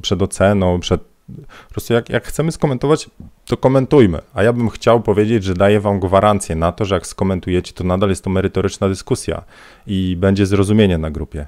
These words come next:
Nie mogę. Dziesięć tysięcy osób, nie mogę wam tego zagwarantować. Mogę zagwarantować, że robimy wszystko, abyście mieli tam bezpieczną,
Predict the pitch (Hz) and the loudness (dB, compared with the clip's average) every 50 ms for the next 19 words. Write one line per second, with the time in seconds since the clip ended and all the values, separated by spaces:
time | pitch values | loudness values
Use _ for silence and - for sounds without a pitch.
0 | - - 107 120 139 147 143 117 90 78 76 85 87 98 107 113 120 120 110 110 | -10 -4 -2 0 4 6 6 6 6 2 -6 -8 -4 0 0 0 2 0 -2 -2
1 | 120 123 104 - - - 117 117 - - 127 120 - _ - 104 107 123 135 135 | -2 -2 -2 -4 -2 0 0 0 2 0 -2 -2 -2 _ -6 -2 -2 0 2 2
2 | 127 120 110 104 98 98 95 92 85 101 90 87 85 90 85 85 80 - 87 76 | 2 2 0 0 -2 -2 -2 0 2 2 0 2 0 -2 -2 -2 -4 -4 -6 -8
3 | 76 - 110 107 104 117 127 120 110 113 110 107 98 - 107 107 104 98 95 98 | -6 -6 -2 -2 -2 -2 -2 -2 -2 -2 -2 -2 -2 -2 -2 -4 -4 -2 -4 -4
4 | 95 98 90 - - - - - - - - - - 120 135 131 - - - - | -2 -2 -4 -4 -6 -4 -2 -2 -2 -2 -4 0 0 0 0 0 -6 -20 -20 -20
5 | - - _ - 82 95 98 92 - - 90 92 90 90 87 - 85 85 85 82 | -20 -20 _ -6 -4 -2 -2 -4 -2 -2 0 0 0 0 -2 -4 -4 -4 -4 -6
6 | - - 90 85 - - 87 82 85 85 80 | -6 -6 -8 -8 -6 -4 -4 -4 -4 -4 -6